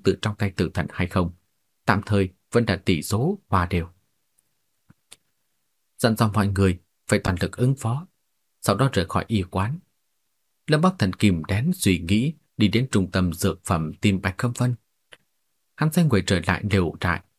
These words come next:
bắt đầu tu luyện. Lâm trận mài gươm, không bén cũng sáng. Hắn cần phải tìm kiếm trạng thái tốt nhất. Ngày mai nhất định sẽ là một ngày chấn động thiên hạ. Hắn phải bày ra trạng thái tốt nhất, phải làm màu một cách hoàn hảo nhất.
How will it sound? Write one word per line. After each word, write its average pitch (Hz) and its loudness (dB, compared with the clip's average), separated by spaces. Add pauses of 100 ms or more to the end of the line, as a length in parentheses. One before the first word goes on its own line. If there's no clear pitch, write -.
bắt 160 0
đầu 87 -2
tu 87 0
luyện. 87 -4 (1600)
Lâm 101 2
trận 95 -2
mài 90 -4
gươm, 101 2 (240)
không 92 0
bén 95 -2
cũng 101 0
sáng. 113 -6 (960)
Hắn 160 2
cần 120 4
phải 95 2
tìm 98 2
kiếm 135 0
trạng - -4
thái 123 -2
tốt 170 2
nhất. 190 2 (840)
Ngày 127 4
mai 151 4
nhất 196 4
định 85 0
sẽ - -2
là 98 2
một 87 -4
ngày 85 -2
chấn 170 0
động - -4 (100)
thiên 135 0
hạ. - -6 (880)
Hắn 123 0
phải 85 0
bày 85 -2
ra 104 -4
trạng - -2
thái 120 -2
tốt 175 -2
nhất, 190 2 (520)
phải 113 0
làm 104 0
màu 95 0
một 92 0
cách 143 -2
hoàn 90 0
hảo - -4
nhất. 131 -2